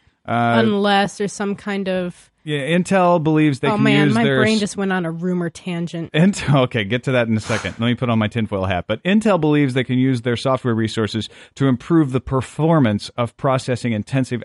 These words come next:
Speaker 1: applications like voip. So I guess they're going to tailor some things to voip.
Speaker 2: Well, so you know what that means?
Speaker 1: Uh-huh.
Speaker 2: Switch to Gizmo Project.
Speaker 1: Ah,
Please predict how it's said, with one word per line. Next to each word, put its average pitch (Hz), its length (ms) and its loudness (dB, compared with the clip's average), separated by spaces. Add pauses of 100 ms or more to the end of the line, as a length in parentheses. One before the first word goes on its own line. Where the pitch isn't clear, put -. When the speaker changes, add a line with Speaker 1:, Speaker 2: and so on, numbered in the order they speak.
Speaker 1:
applications 107 720 -6
like 90 260 -8
voip. 87 300 -10 (480)
So - 160 -2
I 117 60 4
guess 147 300 2
they're 135 160 0
going 127 280 2
to 117 200 -4
tailor 147 520 0
some 117 220 -2
things 98 460 -6 (100)
to 110 140 -6
voip. 85 400 -4
Speaker 2:
Well, 233 160 0
so - 120 -6
you 226 80 0
know 226 80 0
what 214 100 -2
that 233 180 0
means? 285 320 -4
Speaker 1:
Uh-huh. 104 340 0
Speaker 2:
Switch - 300 -4
to 320 80 0
Gizmo 247 320 0
Project. 240 560 -2 (460)
Speaker 1:
Ah, 104 920 2